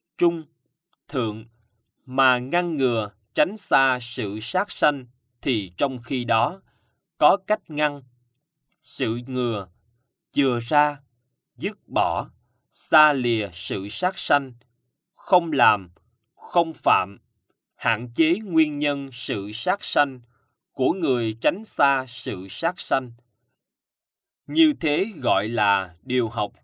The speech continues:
tránh xa sự sát sanh, còn những pháp ngoài ra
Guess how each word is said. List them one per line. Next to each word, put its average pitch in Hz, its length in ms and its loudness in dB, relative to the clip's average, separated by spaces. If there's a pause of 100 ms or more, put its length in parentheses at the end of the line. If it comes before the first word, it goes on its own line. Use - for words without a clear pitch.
tránh 175 260 -2
xa 139 480 2
sự 101 400 -8
sát 185 300 -2
sanh, 139 360 0 (640)
còn 127 340 4
những 120 220 -2
pháp 180 360 2
ngoài 110 340 0
ra 139 380 4